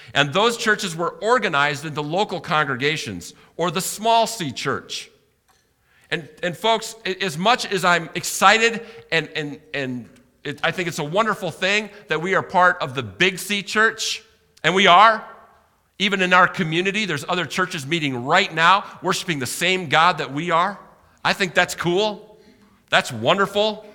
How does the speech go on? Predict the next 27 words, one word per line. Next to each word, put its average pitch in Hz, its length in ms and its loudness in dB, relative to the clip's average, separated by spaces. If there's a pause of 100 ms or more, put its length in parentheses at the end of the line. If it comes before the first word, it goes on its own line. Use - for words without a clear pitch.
(240)
That's 180 240 0
awesome, 196 640 2
right? 185 320 4 (1000)
And 147 100 0
as, 135 120 -6
and 185 120 0
as 160 140 -2
exciting 220 480 4
as 180 100 0
being 202 220 -4
a 185 40 -2
part 202 200 4
of 185 60 -6
the 165 60 -4
Big 190 280 2
C 208 200 -6
church - 440 -2
is, 214 300 4 (360)
I'm 269 160 2
excited 190 500 0
that 185 120 -4
we're 190 160 0
also 208 420 0
a 165 140 -2
part 190 320 0
of 143 200 -4
this 220 280 -2